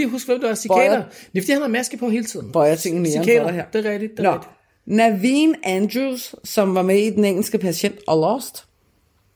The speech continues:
Speaker 1: Okay.
Speaker 2: Han er sådan, øh, jeg har lyst til at sige pakistansk, men han kunne også godt... Nu siger jeg ikke mere.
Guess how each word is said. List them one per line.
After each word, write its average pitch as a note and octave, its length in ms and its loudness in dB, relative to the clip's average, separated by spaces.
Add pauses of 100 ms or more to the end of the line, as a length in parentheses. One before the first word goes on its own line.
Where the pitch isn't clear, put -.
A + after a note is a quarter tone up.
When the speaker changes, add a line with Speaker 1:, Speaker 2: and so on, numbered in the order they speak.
(680)
Speaker 1:
Okay. G#3 220 -8 (200)
Speaker 2:
Han G3 140 0
er F#3 40 4
sådan, F#3 300 4
øh, D3+ 240 6 (1200)
jeg D3+ 80 -8
har C#3+ 100 -8
lyst C#3+ 360 0
til - 160 -2
at C#4 80 2
sige - 260 -2
pakistansk, C4+ 720 0 (960)
men A#2 260 -2
han B2 160 0
kunne - 280 -4
også D#3+ 260 0
godt... G#3+ 440 -4
Nu F#3+ 120 2
siger G3 240 2
jeg F3 100 2
ikke C#3+ 140 -2
mere. A#2 100 -6